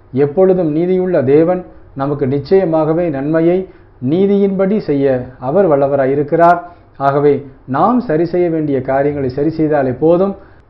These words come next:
அவர் நீதியின்படி நம்மை ஆசீர்வதிப்பார். ஆமென். நாம் ஜெபிப்போமா?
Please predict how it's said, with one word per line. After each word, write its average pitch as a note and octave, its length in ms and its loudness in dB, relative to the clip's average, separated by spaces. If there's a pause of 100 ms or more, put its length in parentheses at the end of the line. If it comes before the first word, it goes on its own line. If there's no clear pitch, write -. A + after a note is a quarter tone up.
(160)
அவர் C#3+ 300 0
நீதியின்படி F#3+ 680 2
நம்மை C3+ 240 -6
ஆசீர்வதிப்பார். E3 960 2
ஆமென். A#2+ 440 -4 (400)
நாம் D3 180 -2
ஜெபிப்போமா? D#3 540 2